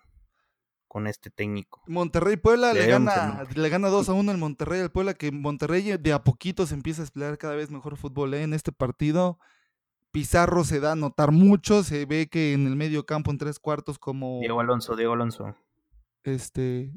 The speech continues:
Speaker 2: Diego Alonso, ¿tú crees que es la chamba de Diego Alonso? Yo digo que es Pizarro el que le está echando ahí las ganas.
Speaker 1: Todos, los dos, los dos.
Speaker 2: Y también, y
Speaker 1: <laughs>
Speaker 2: también Jesús Gallardo, ¿eh? Jesús Gallardo
Speaker 1: Ah, también.
Speaker 2: dio un partidazo. Entonces
Speaker 1: También, es un héroe, ¿eh?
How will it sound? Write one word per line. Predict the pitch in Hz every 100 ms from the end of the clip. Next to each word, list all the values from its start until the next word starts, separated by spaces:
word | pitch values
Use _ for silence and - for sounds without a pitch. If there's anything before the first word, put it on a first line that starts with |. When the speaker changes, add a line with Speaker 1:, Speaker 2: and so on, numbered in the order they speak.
| - -
Speaker 2:
Diego | 147 160
Alonso, | 170 180
¿tú | 185
crees | 180 165
que |
es | 180
la | 180
chamba | 156 175
de | 170
Diego | 170
Alonso? | 165 175 180
Yo | 214
digo | 185 180
que | 165
es | 170
Pizarro | - 156 151 160 143
el |
que | -
le | 127
está | 131
echando | 147 - 143 143
ahí |
las | 147 143 131
ganas. | 139 151 151 143 -
Speaker 1:
Todos, | 131 139 143 113 104 - _ -
los | 107 107
dos, | 120 131 -
los | 101 104
dos. | 120 120
Speaker 2:
Y | 170
también, | 170 160 147 156 202 123 -
y | 170
Speaker 1:
<laughs> | 117
Speaker 2:
también | 156 190
Jesús | 175 180
Gallardo, | 170 151 151 139 135
¿eh? | 165
Jesús | 165 143 160
Gallardo | 165 160 165 180 208 233 - _ _ -
Speaker 1:
Ah, | 117 117 120
también. | - 92 104 117 135
Speaker 2:
dio | 180
un |
partidazo. | 170 147 139 135 127 123 127 _
Entonces | 139 127 -
Speaker 1:
También, | 104 104 104 110 113 - _ _
es | 110 -
un | 120
héroe, | 120 123 113 110
¿eh? | 151 190